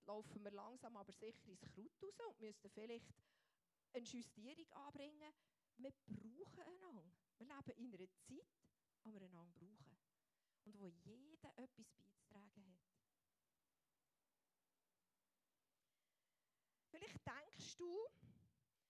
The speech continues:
ja, in diesem Buch Hesekiel, oder? Das ist ja ein biblisches Buch und der Hesekiel hat Gottes Herrlichkeit gesehen und, und ist ein grosser Prophet gewesen. Da geht's um die ganz grossen Sachen, um ewiges Leben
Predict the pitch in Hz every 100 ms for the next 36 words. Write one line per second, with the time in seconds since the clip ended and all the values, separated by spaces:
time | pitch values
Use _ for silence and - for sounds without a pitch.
0 | _ _ 254 370 - 302 381 285 269 262
1 | 311 330 370 - 214 240 - 208 175 180
2 | 180 196 - _ _ _ 277 370 381 -
3 | - 262 220 214 208 - - 311 339 285
4 | 262 254 208 240 240 - 240 233 214 -
5 | - - - _ 208 220 226 - - 233
6 | 381 381 370 - 349 349 - 330 349 339
7 | 226 - - - 226 196 208 - - 170
8 | - - - - 349 339 - - 311 -
9 | - - 311 339 302 - - - _ _
10 | 277 262 214 - - 311 277 - - 196
11 | 180 - 185 160 - 143 - 240 220 185
12 | _ _ _ _ _ _ 240 269 269 220
13 | - - 175 202 202 185